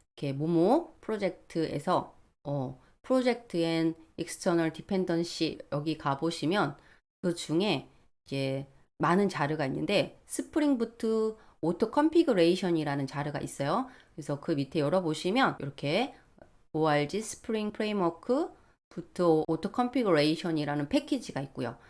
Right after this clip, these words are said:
거기에도 패키지가 많은데 그 중에 제가 타임리프, 타임리프 관련된 클래스들만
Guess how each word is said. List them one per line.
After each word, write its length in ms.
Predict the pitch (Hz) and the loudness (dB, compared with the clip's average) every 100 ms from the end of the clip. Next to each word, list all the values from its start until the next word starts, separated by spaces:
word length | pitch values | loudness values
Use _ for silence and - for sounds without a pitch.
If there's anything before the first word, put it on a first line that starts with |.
| - _ | -20 _
거기에도 880 | - 180 190 247 233 175 233 160 - | -2 2 2 2 0 2 2 0 0
패키지가 500 | 254 - 339 247 151 | -2 2 2 2 0
많은데 460 | 120 135 151 247 - | 0 -2 -2 -4 -4
그 100 | 135 | -4
중에 240 | 151 214 | -2 -2
제가 380 | 220 139 240 339 - _ _ - | -2 -2 -2 -4 -14 _ _ -4
타임리프, 800 | - 392 403 311 - - 127 - _ - | 2 2 4 2 0 -10 -16 -16 _ -4
타임리프 680 | 320 349 302 - - 311 - - _ _ - | 2 4 4 2 -4 -4 -4 -8 _ _ 2
관련된 440 | 180 196 185 170 | 4 4 2 -2
클래스들만 1080 | 240 269 285 - 180 165 147 143 202 359 | 0 0 0 -2 -4 -2 0 2 2 0